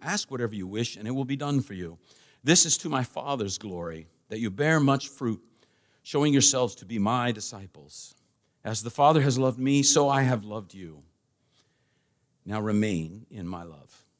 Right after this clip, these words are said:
If you keep my commands, you will remain in my love, just as I have kept my Father's commands and remain in his love.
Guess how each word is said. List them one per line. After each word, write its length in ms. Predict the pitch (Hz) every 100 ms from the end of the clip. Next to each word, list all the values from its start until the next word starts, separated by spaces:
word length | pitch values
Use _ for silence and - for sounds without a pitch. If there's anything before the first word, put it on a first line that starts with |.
| _ _ _
If 160 | 127
you 60 | 160
keep 300 | 160 214 196
my 100 | 123
commands, 480 | - 98 85 95 110
you 100 | 143
will 160 | 170
remain 360 | 104 95 90 95
in 40 |
my 120 | 98 90
love, 360 | 101 120 82
just 260 | - 143 143
as 120 | 127
I 80 | 135
have 140 | 135
kept 180 | - -
my 120 | 120
Father's 380 | - 127 135 139
commands 420 | - 110 101 95
and 120 | 98
remain 300 | 104 110 110
in 80 | 107
his 240 | 98 120 101
love. 220 | 92